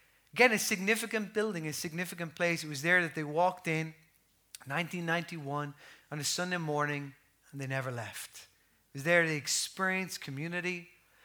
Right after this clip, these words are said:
They experienced something that they'd never seen or heard before, and it was the church. The church. The beautiful church. I-, if, if this was not there, I would not be here.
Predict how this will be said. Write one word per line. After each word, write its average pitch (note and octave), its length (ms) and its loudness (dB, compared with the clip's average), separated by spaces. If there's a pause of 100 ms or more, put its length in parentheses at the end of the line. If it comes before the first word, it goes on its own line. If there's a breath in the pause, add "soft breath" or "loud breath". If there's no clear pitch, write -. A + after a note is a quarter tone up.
(220 soft breath)
They D3 80 -4
experienced F#3 680 0
something F3+ 320 -4
that D3 120 -4
they'd C3+ 160 -4
never D#3+ 580 0
seen E3 480 -2
or C#3+ 100 -4
heard D3+ 360 2
before, D#3+ 560 -4 (600 soft breath)
and C#3+ 100 -10
it - 20 -8
was D#3 140 -8
the F#3+ 100 -6
church. - 920 -6 (880)
The - 80 -20
church. - 680 -6 (680)
The C#3+ 80 -10
beautiful F#3 440 -4
church. F#3 300 0 (320 loud breath)
I-, A#3+ 160 -2
if, - 380 0
if - 300 -2
this - 520 2
was G3 340 10
not F#3+ 340 6
there, C#3 460 6 (360)
I E3+ 140 10
would D#3+ 200 4
not D3 200 -2
be C#3+ 80 -6
here. B2 360 -6